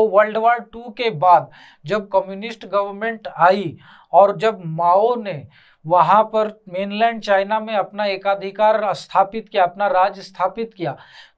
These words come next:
तो उसके बाद उस समय के जो वहाँ के लीडर थे चियांग काई शेक, जो कि कैपिटलिस्ट नेचर के थे, उन्होंने वहाँ से फ्ली आउट किया और आ गए आइलैंड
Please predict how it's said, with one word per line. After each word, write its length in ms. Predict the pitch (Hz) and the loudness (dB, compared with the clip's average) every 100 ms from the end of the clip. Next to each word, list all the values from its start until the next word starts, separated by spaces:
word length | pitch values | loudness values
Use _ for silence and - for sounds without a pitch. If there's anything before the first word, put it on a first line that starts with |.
| - | -2
तो 40 | |
उसके 540 | 247 208 185 - 233 226 | -2 -2 -6 -10 -4 -2
बाद 420 | 175 208 170 143 - - - | 4 6 6 0 -20 -20 -10
उस 280 | 226 220 - | -8 -8 -4
समय 320 | 214 208 226 | -4 -2 -6
के 260 | 220 226 220 | -6 -8 -6
जो 540 | 175 226 233 226 - _ 165 | -4 -2 -2 -6 -10 _ -8
वहाँ 340 | 170 170 214 | -2 0 0
के 120 | 214 220 | 0 -4
लीडर 480 | 202 202 202 220 220 | -4 -8 -2 -2 -4
थे 80 | 180 | -12
चियांग 400 | 190 196 208 202 | -4 0 0 0
काई 240 | 208 208 | -4 -4
शेक, 360 | - 208 180 - _ _ _ _ _ _ - | -4 -4 -6 -6 _ _ _ _ _ _ -8
जो 160 | 147 185 | -2 -2
कि 140 | 226 | -2
कैपिटलिस्ट 680 | - 208 208 202 233 247 - | 0 0 0 -4 -4 -4 -8
नेचर 280 | 214 196 180 | -10 -6 -6
के 160 | 165 156 | -6 -12
थे, 180 | 143 131 - _ - _ _ | -12 -18 -20 _ -20 _ _
उन्होंने 600 | 175 202 208 202 240 220 160 131 _ _ _ _ - | -6 -2 2 2 2 0 -4 -6 _ _ _ _ -10
वहाँ 340 | 156 156 208 | -4 0 0
से 180 | 208 254 | 0 -4
फ्ली 300 | - 202 226 240 | -4 -8 -6 2
आउट 280 | 220 214 | 2 0
किया 280 | - 220 226 | -10 -4 0
और 380 | 240 - 202 226 | 0 0 2 4
आ 220 | 170 180 | 4 2
गए 140 | 214 233 | 2 2
आइलैंड 520 | 208 175 185 214 220 | 4 2 2 0 -2